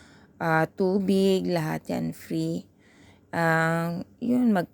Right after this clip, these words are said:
ano ka lang, ah, nagsisimba. Pagkatapos, may mga activities like karate, basketball.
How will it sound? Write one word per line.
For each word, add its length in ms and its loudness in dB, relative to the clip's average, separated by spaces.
ano 240 -4
ka 160 -6
lang, 400 -4
ah, 720 -4
nagsisimba. 1120 2
Pagkatapos, 800 -8
may 160 -4
mga 320 0
activities 960 -4
like 240 -2
karate, 560 -2
basketball. 800 0